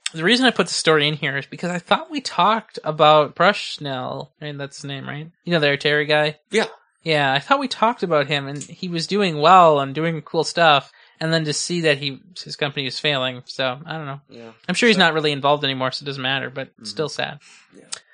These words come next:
Speaker 1: Well, I've got one more secretive story for you.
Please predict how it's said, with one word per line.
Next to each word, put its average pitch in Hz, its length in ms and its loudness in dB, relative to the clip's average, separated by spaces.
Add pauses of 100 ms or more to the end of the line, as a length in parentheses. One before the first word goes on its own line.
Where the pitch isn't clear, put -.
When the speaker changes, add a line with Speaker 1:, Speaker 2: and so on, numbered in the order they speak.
(360)
Speaker 1:
Well, 214 380 4
I've 165 140 2
got 175 220 4
one 262 400 2 (120)
more 180 540 0
secretive 196 520 -4
story 139 320 0
for 143 180 -4
you. 180 180 -4